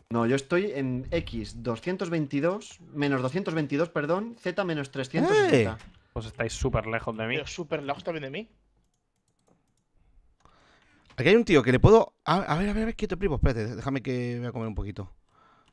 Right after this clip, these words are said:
Speaker 2: Le puedo, le puedo alquilar al tío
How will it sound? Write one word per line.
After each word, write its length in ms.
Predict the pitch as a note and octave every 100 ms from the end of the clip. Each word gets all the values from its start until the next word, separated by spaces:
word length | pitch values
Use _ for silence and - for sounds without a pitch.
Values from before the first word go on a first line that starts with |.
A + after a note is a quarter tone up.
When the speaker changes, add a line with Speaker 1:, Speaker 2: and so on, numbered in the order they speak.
| _ -
Speaker 2:
Le 160 | A2+ A#2
puedo, 1120 | C3+ F3 G#3+ G3 D3+ C3 B2 A#2 A2+ A2 G#2 G2+ F#2 - _ _ _ _ - - _ _ _ _ _ _
le 80 | A2+
puedo 160 | A#2 F3+
alquilar 440 | A3+ - B2 G#3
al 160 | D3+ A#2
tío 300 | A#3+ G3+